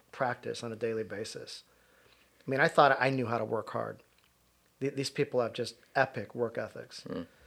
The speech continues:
Speaker 1: Second, they have this consulting arm, the Vista Consulting Group, V C G, that dives into the business in depth, every aspect of the business. And they're very respectful of the team. They don't come in and,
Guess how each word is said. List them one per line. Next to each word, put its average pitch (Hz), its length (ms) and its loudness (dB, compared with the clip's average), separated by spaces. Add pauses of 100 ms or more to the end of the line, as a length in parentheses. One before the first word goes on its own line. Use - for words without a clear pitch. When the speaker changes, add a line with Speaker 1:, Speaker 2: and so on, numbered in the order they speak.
(380)
Speaker 1:
Second, 170 540 8 (140)
they 127 140 4
have 127 580 8
this 127 160 0
consulting 156 600 4
arm, 113 300 -2
the 117 60 -4
Vista 120 280 -4
Consulting 139 480 0
Group, 117 360 -2
V 123 180 -6
C 123 200 -8
G, 120 380 -2
that 113 260 -6
dives 131 420 4
into 127 240 -2
the 113 120 -4
business 120 560 -2 (400)
in 165 240 4
depth, 117 360 4
every 147 380 8
aspect 127 420 4
of 117 60 -2
the 113 80 -2
business. 113 480 -4 (800)
And 139 420 4 (280)
they're 143 140 4
very 165 260 10
respectful 131 640 0
of 104 100 -6
the 107 60 -8
team. 120 440 -6
They 131 100 0
don't 175 180 2
come 135 260 -2
in 131 220 0
and, 117 160 -4